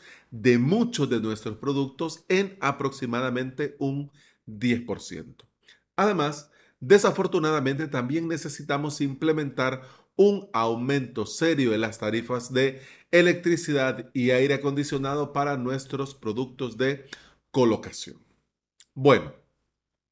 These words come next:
dejan claro que los productos que no utilizan electricidad directamente no se van a ver afectados. Por ejemplo, las I Ps, los dominios, los certificados S S L, los ranks,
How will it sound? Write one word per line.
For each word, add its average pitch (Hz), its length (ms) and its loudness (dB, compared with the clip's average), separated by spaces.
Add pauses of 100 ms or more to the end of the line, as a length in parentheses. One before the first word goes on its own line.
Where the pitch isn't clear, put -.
(760)
dejan 196 360 6
claro 165 300 6
que 156 100 0
los 139 140 6
productos 151 560 0
que 135 180 2
no 147 300 2
utilizan 143 800 0
electricidad 110 840 -2
directamente 143 840 -4 (280)
no 156 140 2
se 175 140 0
van 165 200 -2
a 156 40 0
ver 156 140 2
afectados. 92 720 -6
Por 101 180 -6
ejemplo, 135 640 -2 (260)
las 104 260 -4
I 98 80 -6
Ps, 135 480 4
los 104 140 -4
dominios, 135 520 0
los 113 140 -4
certificados 107 680 -4
S 120 300 -2
S 117 360 -2
L, 135 300 -2 (300)
los - 300 -8
ranks, 127 640 -2